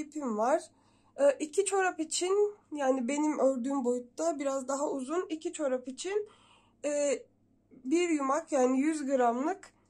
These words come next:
bu kalınlıkta bir ipten, e, artıyor, yani hepsi bitmiyor. O yüzden rahatlıkla elinizde kalan, kullanmadığınız önceki yumaklarınızdan kullanabilirsiniz. Ben çok önceden almıştım. Bir türlü kullanamamıştım bu yumağı.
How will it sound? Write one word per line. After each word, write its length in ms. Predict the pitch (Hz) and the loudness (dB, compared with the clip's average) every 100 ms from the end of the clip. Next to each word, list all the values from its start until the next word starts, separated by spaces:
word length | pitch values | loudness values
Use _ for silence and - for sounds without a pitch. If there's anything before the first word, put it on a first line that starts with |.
| _ _ - | _ _ -6
bu 160 | 320 | -4
kalınlıkta 680 | - 302 277 254 247 - 254 | 2 2 2 0 -2 0 0
bir 200 | 254 247 - | 0 -6 -8
ipten, 460 | 269 - - 349 427 - _ _ - | -10 -4 -2 -2 -4 -8 _ _ 2
e, 60 | |
artıyor, 640 | 285 269 269 285 285 - 277 | 4 6 8 6 4 2 4
yani 280 | 226 208 233 | 6 4 2
hepsi 400 | 277 - - 240 | 0 -2 -2 -4
bitmiyor. 560 | 269 - 208 202 254 403 - _ _ _ _ _ _ _ _ | -6 -4 -2 2 2 2 -2 _ _ _ _ _ _ _ _
O 120 | - | 0
yüzden 300 | 359 370 381 | 0 2 2
rahatlıkla 640 | 370 349 359 339 359 302 320 | 4 2 0 -4 -2 0 2
elinizde 840 | 339 330 320 285 294 330 320 - _ | 2 0 -2 0 4 6 6 2 _
kalan, 400 | - 320 277 285 | 0 2 4 2
kullanmadığınız 840 | 285 320 302 302 269 220 226 240 269 | 0 2 4 6 4 2 2 0 2
önceki 380 | 269 262 269 277 | 2 2 -4 -4
yumaklarınızdan 1000 | 262 240 233 233 220 220 214 214 269 | -2 0 -2 -4 -2 -2 -2 0 0
kullanabilirsiniz. 1000 | 302 302 285 269 269 262 254 - 214 247 262 | 0 0 0 2 2 0 -4 -2 -2 0 2
Ben 160 | 285 | 2
çok 200 | 302 311 | 2 -2
önceden 420 | 302 285 285 294 | -2 -2 -2 -2
almıştım. 640 | 277 214 196 202 - 311 311 | 2 0 0 -6 -4 -2 -2
Bir 100 | 311 | -4
türlü 260 | 294 269 | -8 -8
kullanamamıştım 840 | - 277 277 269 247 220 - 220 220 | -8 -6 -2 -2 -2 -4 -8 -10 -10
bu 80 | 233 | -8
yumağı. 420 | 226 226 285 330 | -6 -2 -2 -2